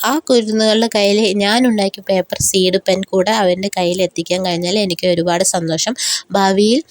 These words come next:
ഇവരുടെ, ആ, ലൈഫ് നല്ല രീതിയിൽ സെറ്റിൽ ആവാൻ വേണ്ടി പ്രാർത്ഥിക്കുന്നു. നന്നായി പഠിച്ച് ഉയരങ്ങളിൽ എത്തട്ടെ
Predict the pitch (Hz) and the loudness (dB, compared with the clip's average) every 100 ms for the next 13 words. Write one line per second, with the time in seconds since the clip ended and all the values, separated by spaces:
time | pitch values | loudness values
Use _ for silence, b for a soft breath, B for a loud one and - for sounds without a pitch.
0 | B B 196 208 202 202 226 220 156 196 | B B 0 2 4 4 2 2 2 0
1 | 196 185 180 170 196 180 180 202 190 180 | 2 2 2 2 2 2 0 0 0 0
2 | 180 185 180 196 190 175 190 175 170 170 | 2 0 0 0 0 0 0 0 0 0
3 | 170 180 - 160 147 151 160 170 202 175 | -2 -4 -4 -4 -4 -8 -6 -2 -2 0
4 | 165 160 165 156 185 170 165 170 190 180 | -2 -2 -4 -2 0 0 0 -2 0 0
5 | - 165 165 | -2 -4 -2